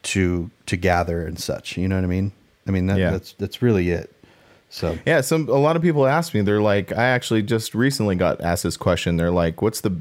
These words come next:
Speaker 2: what's the benefit of being in a club? What's the, the pros and cons, so to speak," you know?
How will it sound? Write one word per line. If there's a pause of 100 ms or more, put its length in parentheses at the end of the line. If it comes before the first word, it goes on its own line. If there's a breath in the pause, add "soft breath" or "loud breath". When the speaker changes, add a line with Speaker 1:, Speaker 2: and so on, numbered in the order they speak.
(140)
Speaker 2:
what's
the
benefit
of
being
in
a
club?
What's
the, (300 loud breath)
the
pros
and
cons,
so
to
speak,"
you
know?